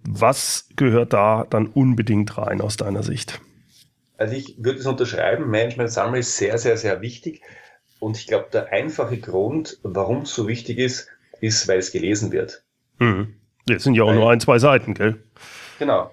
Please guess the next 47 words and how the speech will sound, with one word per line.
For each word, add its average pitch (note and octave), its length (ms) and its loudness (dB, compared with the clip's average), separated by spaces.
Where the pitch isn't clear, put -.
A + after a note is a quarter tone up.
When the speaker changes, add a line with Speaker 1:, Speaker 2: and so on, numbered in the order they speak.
Speaker 2:
Und, A2+ 280 -4
äh, G#2+ 320 -6
wenn A#2+ 200 2
der, A#2 320 2
wenn A2+ 140 -2
der, A#2 200 0
also G#2+ 240 -2
w-, A2 240 -4
w-, G#2+ 320 -6
wieder B2 200 2
der G#2 140 0
Entscheider, G#2+ 560 0
der F#2 120 -8
hat A#2 140 -2
ja G#2 60 -6
keine F2+ 260 -8
Zeit. - 360 -4
Der G#2+ 80 -14
kriegt A#2+ 200 -6
die C3 60 0
Unterlage B2 400 0
von A#2 240 -4
seiner A2 180 0
Sekretärin A2 640 -2
auf F#2 140 0
den F#2 80 -10
Tisch - 260 -4
gelegt G3 560 -2
und A2 360 -8
wenn G2+ 200 0
er G#2 220 0
das - 140 -18
Titelblatt A#2 520 -2
interessant A2 520 -2
findet, D3 240 -4
dann A#2 80 0
liest - 200 -6
er G#2+ 60 -4
die G2+ 60 -4
Management F#2+ 480 -2
Summary, G#2+ 320 0
sonst G#2 320 -4
liest A2+ 180 -2
er G2 60 -4
das F#2 120 -4
auch B2 200 2
nicht. - 240 -12